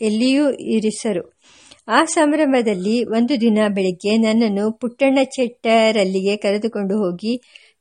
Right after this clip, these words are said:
ಜಂಬದಿಂದ ಪ್ರಶಂಸೆ ಮಾಡಿದ್ದು ನನ್ನ ಜ್ಞಾಪಕದಲ್ಲಿ ಈಗ ನಡೆಯಿತೆಂಬಷ್ಟು ಸ್ಫುಟವಾಗಿ ನಿಂತಿದೆ. ರಾಮಚಂದ್ರ ರಾಯರು ಎಂಥ ನಿರ್ಮತ್ಸರರು ಮತ್ತು ಉದಾರಿಗಳು ಎಂಬುದಕ್ಕೆ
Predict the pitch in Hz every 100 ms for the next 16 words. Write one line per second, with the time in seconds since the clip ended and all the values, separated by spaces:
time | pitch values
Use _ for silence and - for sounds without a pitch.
0 | - 214 220 233 269 277 247 233 208 226
1 | - 233 233 262 233 220 196 185 240 254
2 | 226 226 214 214 202 214 220 196 190 214
3 | 240 214 196 233 269 - _ _ _ _
4 | _ _ _ - 233 240 233 269 285 285
5 | 254 233 240 - - 262 285 277 247 -
6 | - 247 240 269 269 226 233 311 302 277
7 | 220 170 - _ _ _ - 226 269 359
8 | 359 339 330 294 254 220 220 233 220 277
9 | 277 262 254 269 - - 233 226 226 247
10 | 285 - - 294 269 247 220 233 240 -
11 | _ _ _ _ _ _ 233 233 - 240
12 | - 208 214 226 262 240 226 226 202 196
13 | 190 185 240 285